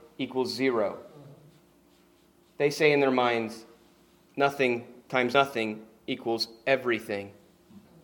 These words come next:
This is the intellectual atheist. But what's the practical atheist?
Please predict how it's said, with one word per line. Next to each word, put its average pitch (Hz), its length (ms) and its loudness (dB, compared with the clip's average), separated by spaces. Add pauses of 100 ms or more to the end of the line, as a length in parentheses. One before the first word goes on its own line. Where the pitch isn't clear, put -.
(300)
This 147 200 -2
is 123 140 -4
the 135 140 -2
intellectual 135 720 4
atheist. 117 640 -2 (880)
But 123 80 2
what's 147 180 4
the 147 80 -2
practical 139 540 2
atheist? 117 580 -4